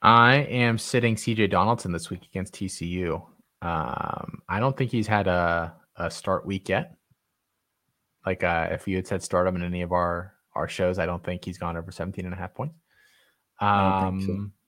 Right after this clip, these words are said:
Speaker 1: and, uh, T C U actually sneakily, now granted, T C U, I think this number is a little misleading because they haven't played, um,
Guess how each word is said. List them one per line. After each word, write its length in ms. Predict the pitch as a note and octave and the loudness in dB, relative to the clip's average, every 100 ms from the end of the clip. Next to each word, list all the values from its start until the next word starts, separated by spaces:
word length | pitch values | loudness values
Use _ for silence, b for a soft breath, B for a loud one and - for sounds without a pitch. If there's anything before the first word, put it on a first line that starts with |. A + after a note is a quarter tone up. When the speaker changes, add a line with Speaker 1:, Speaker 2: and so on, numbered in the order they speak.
| _ _ _ _ _ _ | _ _ _ _ _ _
Speaker 1:
and, 580 | G2+ G#2 G#2 G#2 G#2+ G#2+ | -4 -2 -2 -2 -2 0
uh, 800 | A2 A2 A2 A2+ A2+ A2+ A2+ A2+ | 2 4 2 2 0 0 -2 -2
T 160 | A2+ B2+ | -4 -6
C 160 | - C#3 | -2 2
U 160 | D3 | 4
actually 440 | A#2 B2+ A#2 G#2 G2 | 4 4 -2 -2 -2
sneakily, 640 | - D#3+ D#3+ A2+ G#2+ G2+ | -2 0 2 2 2 0
now 160 | G2+ | -2
granted, 400 | G2+ A#2 A2+ A2 | -2 -2 -2 -6
T 140 | - A2+ | -6 -8
C 160 | - | -2
U, 100 | G#2 | 0
I 60 | G2+ | 2
think 160 | A2 G#2 | 0 -8
this 140 | - | -4
number 180 | G2+ G2+ | -2 0
is 60 | |
a 40 | F#2+ | 0
little 160 | G2 | 0
misleading 460 | G2 F#2 F#2 F#2+ F#2 | 0 -2 -4 -4 -4
because 240 | F2+ G2 | -4 -8
they 100 | F#2 | -6
haven't 340 | F#2 F#2 F#2 E2+ | -2 0 0 -4
played, 420 | - F2 E2+ - b b b b _ - | -4 -2 -2 -8 b b b b _ -4
um, 640 | F2 E2 D#2+ D#2 D2+ C#2+ | 0 2 2 -2 -6 -12